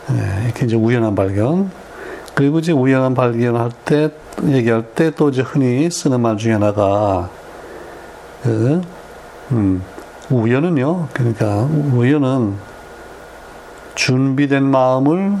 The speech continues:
선호한다. 이제 그런 말이 있죠. 예, chance favors the prepared mind. 그러니까 이제 우연은 아무에게나 쳐-, 찾아올 것 같은데,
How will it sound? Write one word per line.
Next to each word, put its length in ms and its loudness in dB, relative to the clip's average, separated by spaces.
선호한다. 960 2
이제 100 -2
그런 180 2
말이 200 2
있죠. 500 0
예, 140 0
chance 680 0
favors 760 2
the 240 4
prepared 640 0
mind. 500 2
그러니까 280 0
이제 100 2
우연은 880 2
아무에게나 460 2
쳐-, 360 0
찾아올 320 0
것 120 2
같은데, 560 2